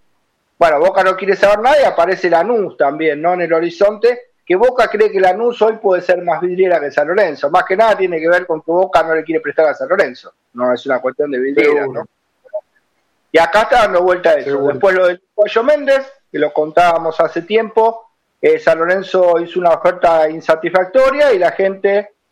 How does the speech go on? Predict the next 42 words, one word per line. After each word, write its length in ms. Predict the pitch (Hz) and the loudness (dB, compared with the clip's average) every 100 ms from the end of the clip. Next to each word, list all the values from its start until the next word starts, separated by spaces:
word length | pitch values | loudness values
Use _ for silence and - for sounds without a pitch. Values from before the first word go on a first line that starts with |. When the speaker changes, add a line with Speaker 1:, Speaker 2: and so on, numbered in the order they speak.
| _ _ _ | _ _ _
Speaker 1:
eh, 60 | 151 | -2
de 400 | 151 151 156 170 | 0 0 0 0
Wanderers 380 | 196 196 190 185 | 0 0 -2 0
de 40 | |
Montevideo 540 | 196 202 208 226 269 | -4 0 0 2 0
le 80 | 214 | 2
dijo, 240 | 208 214 214 | -2 0 0
"Bueno, 380 | 185 151 127 _ - | 0 -2 -10 _ -2
nosotros 400 | 170 240 233 202 | 0 0 2 2
vendemos 460 | 190 196 180 165 | 2 0 -2 0
el 100 | 160 | -2
setenta 420 | 160 160 180 175 175 | -2 -4 -2 0 0
y 40 | |
cinco 320 | 175 254 226 | -2 -2 0
por 140 | 202 190 | 0 -2
ciento, 400 | 262 269 240 214 | -2 -2 -2 0
no 160 | 214 | 0
menos, 440 | 233 247 262 269 - _ _ - - _ _ | 0 0 0 -2 -8 _ _ -20 -20 _ _
en 180 | 180 202 | 0 2
dos 180 | 226 | 2
millones 420 | 214 196 214 202 180 | 0 0 0 0 -2
y 80 | |
medio, 400 | 165 139 120 117 - - | -2 -2 -2 -6 -12 -2
último 500 | 170 185 170 160 147 | 0 0 -2 -2 -2
precio". 400 | 143 123 - 127 _ _ _ _ _ _ _ _ _ | -4 -6 -12 -18 _ _ _ _ _ _ _ _ _
Según 360 | - 185 226 240 | -2 0 2 0
me 80 | |
dijeron 400 | 226 214 233 240 | 0 0 0 0
mañana, 840 | 214 214 254 247 240 240 247 285 - _ _ _ _ | 0 0 2 2 2 2 0 -4 -16 _ _ _ _
San 200 | - 160 | 0 0
Lorenzo 360 | 175 208 220 185 | 0 -2 -4 -6
se 140 | 180 | -6
estiraría 720 | - 190 190 214 233 226 247 - - _ _ _ | -4 0 0 2 2 2 0 -6 -20 _ _ _
a 120 | 170 165 | 0 0
comprar 320 | 180 180 202 | 0 2 2
el 100 | 202 | 2
setenta 500 | 185 185 233 233 214 | -2 -2 0 0 0
por 140 | 214 202 | 0 -4
ciento 280 | 285 285 | -2 0
en 80 | 247 | 0
dos 160 | 220 185 | 0 -2
millones. 480 | 196 180 139 123 | -4 -4 -4 -6